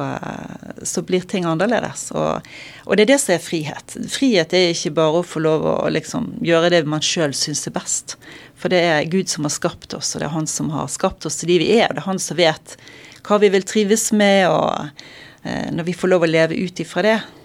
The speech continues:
fra hans gode vilje for våre liv, og får lov å, å tjene ut ifra det grunnlaget, så, så blir det heller ikke å tjene,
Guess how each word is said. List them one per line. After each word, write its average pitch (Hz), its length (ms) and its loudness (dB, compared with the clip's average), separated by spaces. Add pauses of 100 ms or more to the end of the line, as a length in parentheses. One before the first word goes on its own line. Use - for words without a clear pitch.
(200)
fra 175 160 -2
hans 170 300 -4 (100)
gode 190 280 4
vilje 175 320 2
for 170 160 -4
våre 156 220 0
liv, 160 260 -2
og - 240 -6 (400)
får 202 160 0
lov 170 160 4
å, 156 100 4 (380)
å 165 60 -8 (100)
tjene 175 480 2
ut 180 240 -6
ifra 180 240 -2
det 208 180 4
grunnlaget, 165 540 2 (560)
så, - 480 0
så - 160 -6
blir 175 160 2
det 165 140 -4
heller 151 260 -2
ikke 151 220 -6
å 160 60 -10
tjene, 147 460 -2